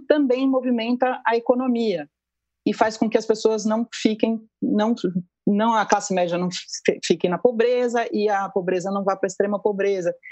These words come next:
Então, que eu não sei co-, vai dar um nó na cabeça do Paulo Guedes, né, que não tá acostumado com esse tipo de orientação. Então, como é que vai ser, né? Mas vai ser necessário que o Estado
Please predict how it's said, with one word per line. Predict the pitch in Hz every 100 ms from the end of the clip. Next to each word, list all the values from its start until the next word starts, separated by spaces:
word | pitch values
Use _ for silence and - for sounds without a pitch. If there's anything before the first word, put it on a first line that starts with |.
| - -
Então, | 233 247 - - -
que | - 240 240 226 220 -
eu | 233
não | 269
sei | 269 311
co-, | 277 -
vai | 220 226
dar | 294
um | 330
nó | 262 269
na | 220
cabeça | - 165 160 -
do | 160
Paulo | 165 165 165
Guedes, | 160 143 139 -
né, | 185 196
que | -
não | 170
tá | 208 202 202
acostumado | 196 175 - 175 160 160
com |
esse | 170 -
tipo | 156 180 - 170 -
de | 180
orientação. | 202 202 214 226 - 233
Então, | 208 247 247 - - -
como | 254
é | 262
que | 262
vai | 254
ser, | 254 - 202
né? | 175 185
Mas | 208 196 190 -
vai | 190 208
ser | 247
necessário | 247 - 262 262 226 262 294 311 302 _ _ -
que | 254
o |
Estado | 247 - 233 240 247